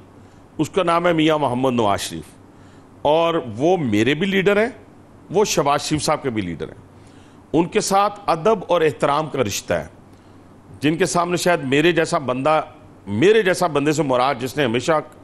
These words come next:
लोगों की आंखों में आंखें डाल के बात की हो, उनके सामने शायद मैं आंख नहीं उठा सकता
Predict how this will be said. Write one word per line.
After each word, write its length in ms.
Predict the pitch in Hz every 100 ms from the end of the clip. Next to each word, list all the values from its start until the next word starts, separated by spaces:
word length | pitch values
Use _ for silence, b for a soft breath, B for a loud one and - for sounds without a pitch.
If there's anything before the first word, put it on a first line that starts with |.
| B B B
लोगों 300 | 104 135 151
की 80 | 151
आंखों 260 | 143 - 156
में 120 | 147
आंखें 240 | 131 160
डाल 160 | 139 131
के 100 | 135
बात 320 | 110 101 110 -
की 120 | 120
हो, 200 | 104 - B B B B - -
उनके 220 | 170 185
सामने 320 | - 160 160
शायद 240 | 147 156 143
मैं 100 | 135
आंख 280 | 127 143
नहीं 120 | 143 156
उठा 200 | 127 127
सकता 540 | 131 - 151 160 -